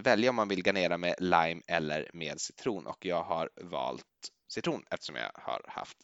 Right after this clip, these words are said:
citron i också, så tycker jag att citronzest passar bättre. Eh, receptet är hämtat från liquor punkt com som vi har hämtat en del andra recept ifrån tidigare också. Ganska, eh, användbar sida om man vill hitta bra drinkrecept.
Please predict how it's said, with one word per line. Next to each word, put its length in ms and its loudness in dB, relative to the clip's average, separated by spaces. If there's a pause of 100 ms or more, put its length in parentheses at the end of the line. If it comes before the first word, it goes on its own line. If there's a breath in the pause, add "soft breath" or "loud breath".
(100)
citron 440 -8
i 220 -2
också, 220 -10
så 200 -10 (120)
tycker 160 -10
jag 40 -4
att 60 -14
citronzest 920 -4 (380)
passar 420 -6
bättre. 460 6 (460 loud breath)
Eh, 240 4 (240)
receptet 440 2
är 40 0
hämtat 280 0
från 260 -6
liquor 640 2
punkt 320 -10 (140)
com 440 -2
som 240 -10 (260)
vi 160 -10
har 200 -6
hämtat 340 -12
en 60 -12
del 180 -6
andra 240 -8
recept 300 -10
ifrån 260 -12
tidigare 340 -8
också. 300 -8 (480 loud breath)
Ganska, 400 -6 (540 soft breath)
eh, 180 2
användbar 600 4
sida 520 -4
om 140 -10
man 200 -10
vill 400 -8
hitta 480 -10
bra 300 -4
drinkrecept. 680 -4